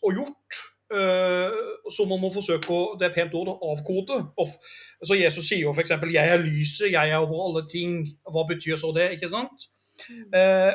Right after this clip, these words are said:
Speaker 1: og "Jeg er der, eh, alt er. Løft opp en stein, og jeg er til stede." Så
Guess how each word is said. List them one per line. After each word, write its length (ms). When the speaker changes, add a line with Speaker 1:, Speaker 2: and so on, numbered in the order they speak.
Speaker 1:
og 380
"Jeg 220
er 120
der, 400
eh, 260
alt 280
er. 320
Løft 240
opp 80
en 160
stein, 360
og 60
jeg 200
er 60
til 120
stede." 540
Så 200